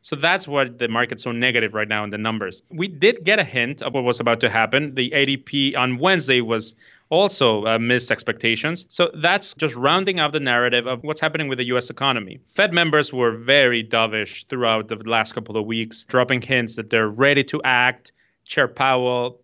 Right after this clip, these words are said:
basically is now, uh, his finger on the rate cut button. So we, the expectations are that this will happen sooner than later, as you said. It all feeds into this sort of a trade war scenario, prolonged trade war that we've seen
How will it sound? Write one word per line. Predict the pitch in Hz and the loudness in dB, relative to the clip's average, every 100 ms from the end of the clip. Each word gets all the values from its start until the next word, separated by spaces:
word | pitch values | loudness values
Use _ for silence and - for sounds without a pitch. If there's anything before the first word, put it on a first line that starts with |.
| _ | _
basically | 131 117 127 123 123 117 120 | -4 -2 -6 -6 -4 -2 -2
is | 127 113 | -2 -2
now, | 131 120 117 117 127 | -2 2 2 2 0
uh, | 135 - | -6 -6
his | 147 - | -6 0
finger | 180 165 | 2 4
on | 160 | 4
the | 143 | 4
rate | 131 143 | 2 0
cut | - 139 | 0 -4
button. | 113 139 185 196 - _ - | -2 -2 -4 -8 -14 _ -10
So | - 131 | -2 -2
we, | 127 131 131 _ - | -2 -4 -4 _ -6
the | 131 127 | -2 -2
expectations | - 147 156 156 160 | -2 -2 0 -2 0
are | 143 135 | 0 2
that | 127 120 | 0 -2
this | 123 156 - | 2 2 0
will | 139 143 | -4 -2
happen | 127 117 123 | 0 0 -2
sooner | 113 127 123 | -6 -4 -2
than | 117 117 | -2 0
later, | 120 117 | 2 2
as | 127 120 | 2 -2
you | 123 | -6
said. | - 127 143 - - - | 0 2 0 -4 -20 -4
It | 156 | 0
all | 151 185 | 2 0
feeds | 185 165 160 156 | -2 2 2 0
into | - 143 - 139 | -4 -4 0 0
this | 135 131 131 131 | 2 4 4 2
sort | - 131 | -2 0
of | 120 | 0
a | |
trade | 120 - 156 147 | 0 2 4 4
war | 131 139 139 135 | 4 6 6 6
scenario, | 131 - - 139 135 131 131 | 2 -10 -4 2 4 4 2
prolonged | 127 131 127 127 151 160 156 | 2 2 4 4 4 4 0
trade | - 127 120 | 0 2 2
war | 120 123 120 120 _ - | 2 2 0 -4 _ -4
that | 120 | -4
we've | 120 | -4
seen | 117 131 123 120 113 | -4 -2 0 0 -4